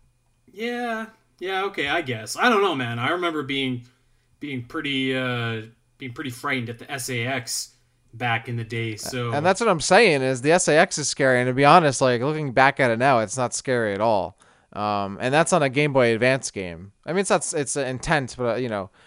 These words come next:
Speaker 2: when I was a kid, that, that was scary. And honestly, there are moments in Metroid Prime itself which are, you know, somewhat scary, right?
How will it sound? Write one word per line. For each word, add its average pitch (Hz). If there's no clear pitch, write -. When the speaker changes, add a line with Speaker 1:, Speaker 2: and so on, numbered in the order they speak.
Speaker 2:
when 160
I 156
was 127
a 117
kid, 180
that, 123
that 131
was 110
scary. 104
And 127
honestly, 196
there 190
are 190
moments 175
in 156
Metroid 156
Prime 151
itself 139
which -
are, 110
you 139
know, 107
somewhat 147
scary, 127
right? 117